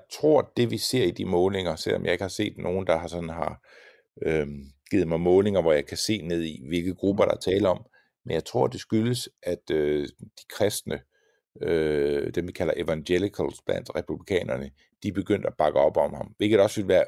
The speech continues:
unaturligt, hvis de ikke gjorde. Øh, og det er en, øh, det er en, en stærk platform at stå på i amerikansk politik, og især det republikanske parti, fordi de kan løfte op i sådan nogle primærvalg, øh, hvor din bund, den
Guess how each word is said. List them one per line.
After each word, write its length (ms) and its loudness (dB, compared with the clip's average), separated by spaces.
unaturligt, 680 -2
hvis 160 -6
de 100 -6
ikke 180 -4
gjorde. 320 -6
Øh, 180 2
og 160 -2
det 320 4
er 160 4
en, 340 -4
øh, 320 -2
det 220 4
er 100 2
en, 280 -6
en 120 -12
stærk 280 2
platform 460 0
at 60 -12
stå 300 -4
på 220 -4
i 100 -2
amerikansk 440 -2
politik, 320 -8
og 80 0
især 220 0
det 360 -6
republikanske 540 -6
parti, 340 -12
fordi 180 -10
de 180 -12
kan 160 -4
løfte 340 0
op 260 2
i 100 -6
sådan 140 -2
nogle 120 -2
primærvalg, 640 2
øh, 240 0
hvor 140 4
din 300 -6
bund, 220 4
den 160 2